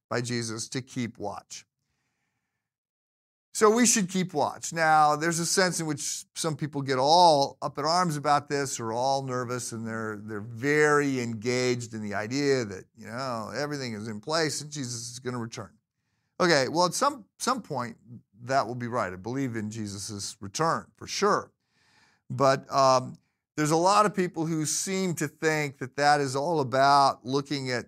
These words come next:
you know, uh, the book of Revelation, the book of Daniel, and other things, and trying to figure out the signs and the times. And Jesus says right here, like, nobody knows, not even the Son of Man. <laughs> So I think the keep watch is a, a little bit less about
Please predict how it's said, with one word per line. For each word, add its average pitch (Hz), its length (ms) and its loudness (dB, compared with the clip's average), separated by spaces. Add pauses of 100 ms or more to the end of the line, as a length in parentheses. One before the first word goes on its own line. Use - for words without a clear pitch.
(120)
you 113 180 -12
know, 107 400 -6 (1160)
uh, 107 380 -2
the 107 100 -8
book 120 200 -10
of 131 60 -2
Revelation, 123 540 -4
the 107 80 -8
book 120 140 -10
of 120 80 -8
Daniel, 113 320 -6
and 110 100 -8
other 113 200 -6
things, 110 340 -10
and 107 100 -12
trying 127 260 -6
to 107 60 -10
figure 110 380 -8
out 110 320 -2
the 101 60 -16
signs 117 400 -8
and 110 80 -12
the 110 40 -10
times. 113 440 -8
And 113 100 -12
Jesus 139 320 -2
says 254 540 2
right 156 180 0
here, 156 240 0
like, 131 220 -10 (840)
nobody 160 320 -2
knows, 175 560 2
not 151 160 2
even 170 140 0
the 151 80 -6
Son 165 180 -4
of 147 80 -10
Man. 170 300 -10 (160)
<laughs> 156 100 -14 (1040)
So 170 400 4
I 175 140 2
think 294 360 -2
the 170 140 -2
keep 208 320 -2
watch 185 440 4
is 139 140 -4
a, 143 200 -2
a 151 100 0
little 185 220 4
bit 185 80 4
less 160 320 2
about 135 500 2